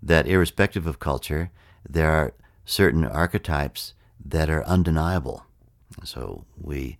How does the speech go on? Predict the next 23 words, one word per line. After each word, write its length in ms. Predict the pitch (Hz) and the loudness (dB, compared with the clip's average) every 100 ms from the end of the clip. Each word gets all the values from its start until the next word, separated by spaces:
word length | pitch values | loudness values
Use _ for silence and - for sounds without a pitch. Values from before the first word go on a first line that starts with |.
| - | -8
have 400 | 76 82 73 - - _ _ _ _ _ | 0 0 0 -6 -20 _ _ _ _ _
great 260 | - 98 104 | 2 4 4
respect 480 | 85 - 85 87 - | 0 -2 0 0 0
and 280 | 73 76 69 | -4 -2 0
bow 300 | 82 92 90 | 2 2 0
to 500 | - 73 65 110 110 _ _ _ _ _ - | -2 -2 0 -2 -6 _ _ _ _ _ -14
these 380 | 73 90 98 | -2 2 2
kinds 400 | - - 95 101 | -2 -2 2 2
of 100 | 82 | 0
interpretations 1000 | 80 73 - 87 - - 110 117 65 60 69 | -4 -4 -6 -6 -8 -4 -2 -2 -4 -4 -6
of 100 | 67 | -8
experience 760 | - - 73 64 67 - - _ _ - - - | -10 -6 -4 -4 -6 -6 -8 _ _ -20 -20 -16
that 260 | 73 82 78 | -2 2 4
are 140 | 78 | 4
not 220 | 80 80 | 2 2
strictly 460 | - - 113 - 78 | -2 -2 -2 0 -2
the 120 | 73 | -2
ones 320 | 71 71 67 | -2 -2 -4
that 160 | - - | -8 -8
came 200 | 85 71 | -6 -6
out 160 | 67 | -6
of 120 | 67 - | -8 -8
India. 560 | 101 110 73 - - | -6 -4 -4 -8 -14